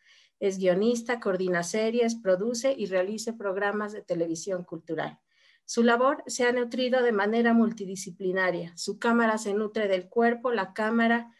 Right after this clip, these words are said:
y el guión. En dos mil diecisiete preparó Tren entre la Tierra como en el, como en el cuerpo, un proyecto interdisciplinario que propone al público un viaje en tren con varias paradas o estaciones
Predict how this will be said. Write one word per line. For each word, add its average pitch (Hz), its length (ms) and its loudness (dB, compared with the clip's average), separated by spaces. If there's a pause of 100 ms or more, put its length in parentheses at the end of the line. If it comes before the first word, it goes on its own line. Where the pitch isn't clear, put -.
(160)
y 185 140 0
el 170 140 0
guión. 170 420 -2 (300)
En 208 140 0
dos 226 180 2
mil 277 200 2
diecisiete 262 720 0
preparó 226 520 0
Tren 247 400 2
entre 202 320 -2
la 190 200 -2
Tierra 226 340 2
como 196 240 -6
en 190 120 -2
el, 180 160 -8 (160)
como 190 200 -2
en 185 80 0
el 180 180 -4
cuerpo, 240 540 0 (280)
un 269 160 0
proyecto 277 480 2
interdisciplinario 220 1200 0
que 233 100 -4
propone 226 460 -2
al 226 140 -2
público 233 500 -2
un 220 220 -4
viaje 220 320 -2
en 208 120 -6
tren 233 280 0
con 226 180 -4
varias 208 340 -2
paradas 190 520 -2
o - 20 -2
estaciones 240 720 -4